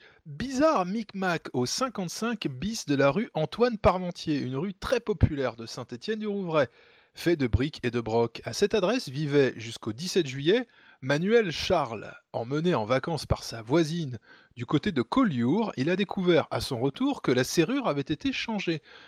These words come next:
que de nouveaux occupants avaient pris sa place et qu'il n'avait plus aucune possession. Mis à la rue, il a installé une tente juste devant une des entrées de l'appartement sur un petit morceau de gazon. Elle a été incendiée la semaine passée,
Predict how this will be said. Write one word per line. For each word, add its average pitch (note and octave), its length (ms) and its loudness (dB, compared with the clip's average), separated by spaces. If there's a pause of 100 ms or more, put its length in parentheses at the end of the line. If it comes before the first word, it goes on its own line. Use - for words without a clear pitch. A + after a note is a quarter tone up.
(140)
que C#3 80 4
de B2 160 4
nouveaux E3+ 380 2
occupants C#3+ 400 0
avaient A2 220 -2
pris D3+ 160 2
sa B2 160 0
place A3+ 420 -2
et B2+ 80 -2
qu'il C3+ 180 -6
n'avait A#2+ 200 0
plus - 260 -4
aucune A#3 400 -2
possession. - 640 -2 (680)
Mis B2+ 180 4
à B2 40 6
la B2 140 6
rue, E3 280 2
il F#3 80 4
a A2 220 2
installé D#3 380 0
une C3 120 -4
tente E3 360 0
juste F#3 400 -2
devant E3+ 260 4
une D3 100 -6
des C#3 140 -2
entrées C#3+ 200 -4
de D3 40 -6
l'appartement D3+ 560 -2 (260)
sur A#2 220 -4
un A2 80 -4
petit F#3 300 0
morceau E3+ 360 -2
de E3+ 60 -10
gazon. C#3 420 2 (220)
Elle A2+ 160 -4
a A#2 40 2
été D3 360 8
incendiée G3 640 -2
la E3 120 2
semaine E3+ 320 -4
passée, B2+ 520 0